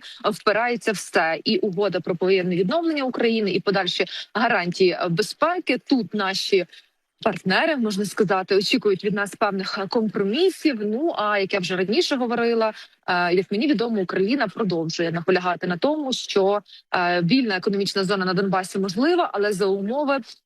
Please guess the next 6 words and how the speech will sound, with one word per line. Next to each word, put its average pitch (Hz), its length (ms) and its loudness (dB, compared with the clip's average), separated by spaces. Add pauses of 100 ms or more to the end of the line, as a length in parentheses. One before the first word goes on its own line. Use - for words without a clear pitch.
(140)
м, 214 180 0
е, - 380 -4 (360)
рівномірного 254 800 2
виведення 220 580 0
і 254 100 2
українських, 226 640 0